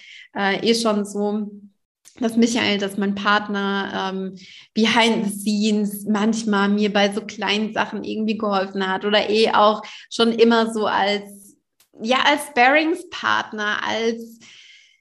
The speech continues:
Person mit dabei war, mit der ich Gedanken ausgetauscht habe. Und dann irgendwie ist mir das im Herbst, beziehungsweise so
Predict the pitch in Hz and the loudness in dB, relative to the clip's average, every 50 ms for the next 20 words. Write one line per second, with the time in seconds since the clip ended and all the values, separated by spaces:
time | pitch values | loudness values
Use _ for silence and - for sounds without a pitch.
0 | _ _ _ _ _ _ _ _ _ _ _ _ _ _ _ - - 349 339 320 | _ _ _ _ _ _ _ _ _ _ _ _ _ _ _ -4 0 4 4 4
1 | 349 233 233 220 269 277 311 320 330 330 320 285 277 269 277 269 277 330 269 262 | 4 2 2 2 2 4 6 6 6 6 6 6 4 4 4 2 2 0 -2 0
2 | - 233 220 - 254 262 269 254 240 240 269 262 254 254 247 240 233 240 240 240 | 2 2 4 4 4 2 2 0 0 2 2 2 2 2 0 -2 -2 0 0 0
3 | 247 285 - - 311 240 - 254 - 262 - 277 269 - - 214 233 330 330 - | 0 -2 -4 -6 -4 -2 -2 -2 -2 -4 -4 -4 -4 -2 0 0 0 -2 -2 -6
4 | - 339 - - - - - 214 214 214 220 214 - - - - - - 196 214 | -8 -8 -6 -8 -10 -10 -8 -6 -6 -6 -6 -8 -10 -14 -16 -16 -12 -8 -6 -4
5 | 240 254 247 - - - - 226 226 220 226 226 202 196 202 208 214 214 220 220 | -4 -4 -6 -10 -10 -6 -4 -4 -4 -4 -2 -2 -2 0 0 -2 -4 -6 -6 -6
6 | - - - _ _ - 233 233 247 285 226 - 208 208 233 247 262 285 294 269 | -8 -12 -16 _ _ 2 2 4 4 4 2 0 -2 -2 -2 0 0 0 -2 -2
7 | - - - - 226 226 226 233 247 233 214 208 214 214 - - 214 208 202 202 | -6 -8 -6 -6 -4 -2 0 0 0 2 2 2 0 0 -4 -8 -6 -6 -6 -4
8 | 202 208 214 240 240 - - - - _ 220 - - 220 214 226 220 220 202 196 | -4 -2 -2 -2 -4 -6 -12 -20 -12 _ -10 -8 -4 -2 -2 0 2 4 2 2
9 | 196 196 196 202 208 202 - - - | 2 -2 -4 -2 -2 -2 -4 -6 -10